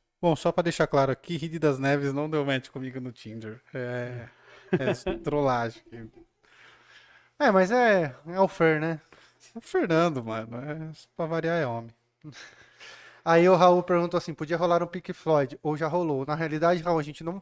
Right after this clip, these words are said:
Speaker 2: pode tocar músicas, porque senão a gente toma strike.
Speaker 1: O Raul sabe das regras do YouTube, mano. Raul manja.
Speaker 2: Raul Rabelo?
Speaker 1: É, é do, do Pode Contar. Inclusive o Hildon vai tá lá quinta, Hildon. Isso aí, quinta-feira lá no podcast dos meninos do Pode Contar.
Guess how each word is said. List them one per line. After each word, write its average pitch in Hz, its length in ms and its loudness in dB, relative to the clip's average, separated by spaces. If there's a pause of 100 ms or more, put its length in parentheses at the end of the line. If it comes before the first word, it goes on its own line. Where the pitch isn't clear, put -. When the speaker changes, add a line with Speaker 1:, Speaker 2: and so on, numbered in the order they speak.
(100)
Speaker 2:
pode 170 280 2
tocar 156 340 -4
músicas, 165 720 -6 (380)
porque 147 200 -10
senão 156 160 -8
a 151 40 -8
gente 147 180 -10
toma 156 160 -6
strike. 127 420 -6 (180)
Speaker 1:
O 220 60 4
Raul 208 220 8
sabe 214 320 4
das 165 160 2
regras 147 260 2
do 143 100 0
YouTube, 131 400 0
mano. 110 400 -6
Raul 143 220 0
manja. 117 360 -4 (220)
Speaker 2:
Raul 143 260 -4
Rabelo? 151 440 -8 (140)
Speaker 1:
É, 156 300 0
é 160 140 0
do, 170 540 2
do 156 100 -4
Pode 165 220 -2
Contar. 135 440 -2 (160)
Inclusive 160 460 -4
o 180 100 2
Hildon 175 200 0
vai 170 120 2
tá 170 160 0
lá 165 260 2
quinta, 226 420 -4
Hildon. 127 260 -4 (1160)
Isso 131 180 -12
aí, 127 100 -6
quinta-feira 135 540 -4
lá 135 160 -2
no 147 100 -10
podcast - 480 -6
dos 135 220 -14
meninos 135 360 -6
do 127 100 -6
Pode 131 320 -10
Contar. 117 540 -18